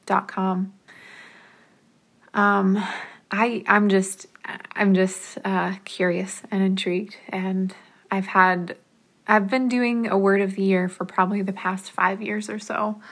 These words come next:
So I've gone through many different words, words that were, that had more, like, action to them, and words that had more feeling to them. So I'd love to hear if you have a word for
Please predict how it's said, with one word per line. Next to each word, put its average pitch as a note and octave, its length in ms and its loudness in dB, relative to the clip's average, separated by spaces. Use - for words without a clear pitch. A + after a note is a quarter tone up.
So - 180 -6
I've G3 200 -4
gone G3+ 240 -2
through G#3+ 220 0
many F#3+ 300 0
different G3 400 -2
words, F3 680 2
words G3+ 340 4
that - 240 4
were, - 360 -4
that F3+ 160 4
had G#3 200 4
more, F#3 460 4
like, E3+ 240 -2
action F#3+ 440 0
to F#3+ 200 0
them, F#3+ 460 2
and F#3+ 220 6
words F#3+ 300 4
that F#3 140 0
had F#3+ 220 -2
more F3 220 2
feeling A3 520 0
to G#3+ 160 -12
them. G#3 560 -2
So - 200 0
I'd A#3+ 80 0
love A#3 200 0
to A3+ 100 -4
hear G3+ 460 0
if F#3 180 -2
you F#3+ 180 4
have F#3+ 520 -2
a G3 100 6
word E3+ 420 0
for F#3+ 500 -2